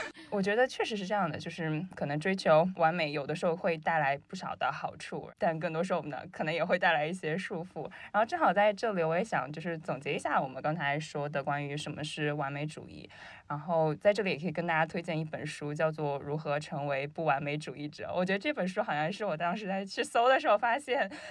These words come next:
比较，就是比较切合这个题目，<laughs> 然后会有一些具体的就是行动方案的。然后在这本书里呢，它的这个作者，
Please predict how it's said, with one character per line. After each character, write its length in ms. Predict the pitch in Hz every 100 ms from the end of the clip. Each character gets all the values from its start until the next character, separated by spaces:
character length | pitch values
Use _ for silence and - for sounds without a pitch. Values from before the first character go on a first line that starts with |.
| -
比 140 | - 202
较， 320 | 240 240 233 220 _ -
就 140 | 233
是 260 | - 208 185 -
比 120 | - 185
较 160 | 190
切 180 | 196 214
合 140 | 180
这 80 | 170
个 80 | 180
题 200 | 180 143
目， 200 | 156 175
<laughs> 80 | 254
然 80 | -
后 380 | - 320 302 220 - - -
会 240 | - 240
有 160 | 214 156
一 100 | 165
些 220 | 190 196
具 160 | 190 208
体 220 | 190 151
的 240 | 127 135
就 120 | 143 156
是 80 |
行 200 | 156 123
动 120 | 135 147
方 160 | 151
案 200 | 147 139
的。 80 | -
然 80 | 185
后 100 | 247
在 160 | 294
这 100 | 277
本 160 | 302 196
书 320 | 185 247 262
里 120 | 254
呢， 200 | 165 147
它 220 | 151 180 165
的 240 | 165 156
这 180 | 160 170
个 280 | 151 143 151
作 200 | 202 175
者， 360 | 180 131 123